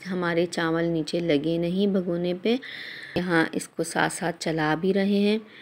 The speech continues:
इसके बाद हम इसके अंदर पाँच सौ ग्राम के करीब कुमेल ऐड करेंगे।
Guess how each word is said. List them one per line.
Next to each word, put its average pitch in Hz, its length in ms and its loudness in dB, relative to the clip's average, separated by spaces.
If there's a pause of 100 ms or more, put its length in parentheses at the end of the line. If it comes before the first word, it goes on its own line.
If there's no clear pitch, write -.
(640)
इसके 208 380 2
बाद 180 360 8
हम 196 260 2
इसके 185 320 -4
अंदर 175 440 0 (480)
पाँच 185 320 2
सौ 208 220 2
ग्राम 165 400 4
के 180 160 -2
करीब 165 460 -4
कुमेल 160 520 0 (120)
ऐड 151 220 0
करेंगे। 143 540 -4